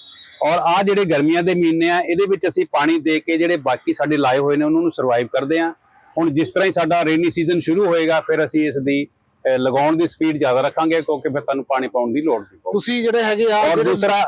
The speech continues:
Speaker 2: ਜੀ।
Speaker 1: ਦੂਸਰਾ ਅਸੀਂ ਕੀ ਕਰਦੇ ਆ, ਅਸੀਂ ਖੁਦ ਹੀ ਫੰਡ ਇਕੱਠੇ ਕਰਦੇ ਆ,
Speaker 2: ਜੀ।
Speaker 1: ਖੁਦ ਹੀ ਅਸੀਂ ਯੂਜ਼ ਕਰਦੇ ਆ, ਜਿਸ ਨੂੰ ਕਿ ਆਮ ਭਾਸ਼ਾ ਵਿੱਚ ਕਿਹਾ ਜਾਂਦਾ ਜਾਂ ਟੈਕਨੀਕਲ ਭਾਸ਼ਾ 'ਚ ਕਿਹਾ ਜਾਂਦਾ ਕਿ ਹ-, ਜਿਹੜੀ ਤੁਹਾਡੀ ਸੰਸਥਾ ਆ, ਉਹ ਸਸਟੇਨੇਬਲ ਕਿਉਂ ਹੋਏਗੀ?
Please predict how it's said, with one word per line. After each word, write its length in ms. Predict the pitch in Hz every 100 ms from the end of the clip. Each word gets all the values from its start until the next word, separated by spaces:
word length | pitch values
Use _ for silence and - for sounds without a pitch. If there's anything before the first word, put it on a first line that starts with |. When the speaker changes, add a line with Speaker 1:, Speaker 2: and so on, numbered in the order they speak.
| 147
Speaker 2:
ਜੀ। 60 | 165
Speaker 1:
ਦੂਸਰਾ 360 | 165 185 190
ਅਸੀਂ 180 | 156 180
ਕੀ 180 | - 202
ਕਰਦੇ 360 | 175 147 135
ਆ, 240 | 131 147 170 147
ਅਸੀਂ 540 | 139 156 175 185 190 190 _ _ _ _ _ -
ਖੁਦ 220 | 185 190
ਹੀ 220 | 196 196 208
ਫੰਡ 260 | - 170
ਇਕੱਠੇ 300 | 165 143 135
ਕਰਦੇ 340 | 127 120 117 139
ਆ, 140 | 160 - _ _ -
Speaker 2:
ਜੀ। 160 | 143 135
Speaker 1:
ਖੁਦ 240 | 170 185
ਹੀ 100 | 214
ਅਸੀਂ 160 | 196 202
ਯੂਜ਼ 280 | 180 156 131
ਕਰਦੇ 320 | 135 131 139
ਆ, 120 | 165
ਜਿਸ 280 | 156 151 160
ਨੂੰ 240 | 170 180
ਕਿ 220 | 170 170 180 143
ਆਮ 220 | 143 156
ਭਾਸ਼ਾ 320 | 156 135 147
ਵਿੱਚ 200 | 143 147
ਕਿਹਾ 200 | - 139
ਜਾਂਦਾ 300 | 143 143 147 143
ਜਾਂ 120 | 135
ਟੈਕਨੀਕਲ 500 | - 143 160 156 151
ਭਾਸ਼ਾ 240 | 139 135
'ਚ 80 | 127
ਕਿਹਾ 180 | 110 131
ਜਾਂਦਾ 460 | 139 123 123 139 151 _ _ _
ਕਿ 260 | 160 170 170
ਹ-, 280 | - 151 -
ਜਿਹੜੀ 240 | 151 165 190
ਤੁਹਾਡੀ 300 | - 170 160
ਸੰਸਥਾ 560 | - 131 - 147 143
ਆ, 40 | 151
ਉਹ 160 | 175
ਸਸਟੇਨੇਬਲ 680 | 151 175 156 180 185 196 196
ਕਿਉਂ 280 | 185 196 190
ਹੋਏਗੀ? 420 | 160 147 127 110